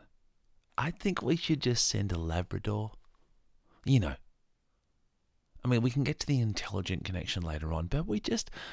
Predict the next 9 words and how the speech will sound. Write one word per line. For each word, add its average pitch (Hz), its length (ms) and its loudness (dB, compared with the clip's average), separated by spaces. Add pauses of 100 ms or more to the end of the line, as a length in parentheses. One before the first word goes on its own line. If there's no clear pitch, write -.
(380)
if - 140 -4
there - 100 0
was 170 160 2
ever 208 360 -2 (460)
the 131 180 2
embodiment 117 640 2
of, 104 220 0
"I'm 113 180 -2
so - 400 -2